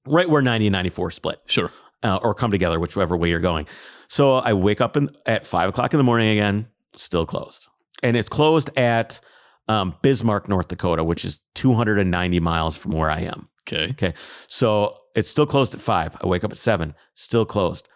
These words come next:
Speaker 1: Wake up at nine, still closed. But guess what? I'm going.
Speaker 2: Yeah,
Speaker 1: I'm not
Speaker 2: you, you
Speaker 1: gonna
Speaker 2: can
Speaker 1: w-
Speaker 2: cover that ground, at
Speaker 1: I can
Speaker 2: least.
Speaker 1: cover that ground. I can at least get there,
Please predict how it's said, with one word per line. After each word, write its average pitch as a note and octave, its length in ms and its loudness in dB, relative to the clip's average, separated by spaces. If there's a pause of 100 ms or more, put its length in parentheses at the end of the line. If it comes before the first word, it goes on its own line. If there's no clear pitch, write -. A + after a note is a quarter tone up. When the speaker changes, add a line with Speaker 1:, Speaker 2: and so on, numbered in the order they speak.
(100)
Speaker 1:
Wake - 180 -2
up - 100 -2
at D3 120 -2
nine, A#2+ 560 0 (340)
still - 340 2
closed. F#2+ 500 -2 (180)
But F#2+ 200 -2
guess G#2+ 240 -2
what? F2 240 0 (300)
I'm F#2 140 0
going. D#2+ 320 -2 (160)
Speaker 2:
Yeah, D3+ 240 2
Speaker 1:
I'm G#2+ 80 0
not F#3+ 200 2
Speaker 2:
you, F#3+ 60 4
you F3+ 60 4
Speaker 1:
gonna - 0 -
Speaker 2:
can F#3 160 4
Speaker 1:
w- - 40 0
Speaker 2:
cover G3+ 280 2
that C#3 240 0
ground, F2+ 280 -2
at E2 80 0
Speaker 1:
I C3+ 60 2
can D3 80 2
Speaker 2:
least. C3 100 0
Speaker 1:
cover F#3 200 4
that G#3+ 160 0
ground. D#3 240 4
I C#3 60 2
can B2+ 140 2
at G#2+ 80 0
least C#3 220 4
get E3+ 160 0
there, A#2 400 4